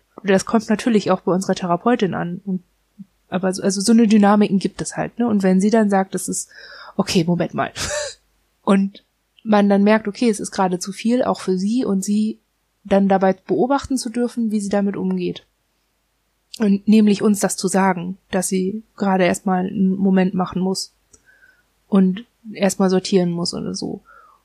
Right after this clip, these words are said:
Oder wenn uns Freunde sagen, dass sie einfach gerade nicht,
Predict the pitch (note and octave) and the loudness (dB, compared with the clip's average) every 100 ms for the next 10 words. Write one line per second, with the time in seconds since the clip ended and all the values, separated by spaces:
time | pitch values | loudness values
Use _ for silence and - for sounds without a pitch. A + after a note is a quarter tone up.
0 | - G3 G3 F#3+ G3 F#3+ - - F#3+ G3+ | 0 4 4 6 4 2 0 2 4 4
1 | G3 F#3 F#3 F#3+ F#3 - F#3+ F#3 F#3 G3+ | 4 4 4 2 0 -2 -4 -2 -2 -4
2 | F#3+ - F#3 F#3+ F#3+ F#3+ - | -4 0 2 2 2 0 -8